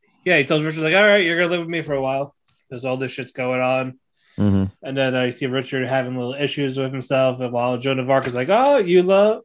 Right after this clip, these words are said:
Speaker 1: you love Henry. That's why you're acting like this." <laughs>
Speaker 2: It's so interesting. It's so, that's such a wild, like, thing to me.
Speaker 1: Yeah, i-, it is. It is. Uh, but yeah, with, uh,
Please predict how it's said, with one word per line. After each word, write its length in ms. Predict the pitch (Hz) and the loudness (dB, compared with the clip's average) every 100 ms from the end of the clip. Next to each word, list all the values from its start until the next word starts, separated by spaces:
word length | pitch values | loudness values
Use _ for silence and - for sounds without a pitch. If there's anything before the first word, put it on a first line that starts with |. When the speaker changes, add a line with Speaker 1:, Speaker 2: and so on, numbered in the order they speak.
| _ | _
Speaker 1:
you 220 | 139 139 151 | -10 -4 0
love 260 | 165 180 | 0 2
Henry. 420 | 170 214 208 196 | 2 2 4 2
That's 240 | 180 127 127 | 2 -2 -4
why 160 | 127 139 | -4 0
you're 120 | 151 | 0
acting 260 | 180 190 180 | 0 -2 -4
like 200 | 170 160 | -4 -4
this." 380 | 165 170 165 175 | -4 -6 -6 -8
<laughs> 320 | 156 - - _ - | -8 -14 -20 _ -4
Speaker 2:
It's 100 | 131 | -2
so 220 | - 233 175 | 2 2 4
interesting. 680 | 127 151 135 - 87 87 - _ _ | 4 2 -4 -6 -8 -8 -14 _ _
It's 180 | - 117 | -6 -2
so, 320 | - 156 151 135 | 2 4 4 4
that's 180 | 160 | 2
such 140 | - - | 0 0
a 80 | 143 | 2
wild, 500 | 101 95 98 98 92 | 2 0 0 -2 -4
like, 160 | 87 _ | -10 _
thing 280 | 90 90 87 _ _ - | -6 -6 -8 _ _ -8
to 80 | 92 | -4
me. 200 | 90 90 _ _ _ - | -4 -6 _ _ _ 0
Speaker 1:
Yeah, 280 | 208 214 - | 4 4 2
i-, 180 | 202 - | -8 -6
it 100 | 196 185 | 0 2
is. 380 | 202 131 123 | 2 0 -8
It 120 | 156 151 | -8 -4
is. 400 | 156 117 107 - - _ | -2 -4 -10 -18 -20 _
Uh, 540 | 147 156 151 151 151 143 | 0 2 4 6 4 2
but 80 | 185 208 | 2 6
yeah, 140 | 208 | 4
with, 360 | 160 160 156 165 | 4 0 0 0
uh, 580 | 165 156 151 147 143 | 2 6 6 4 0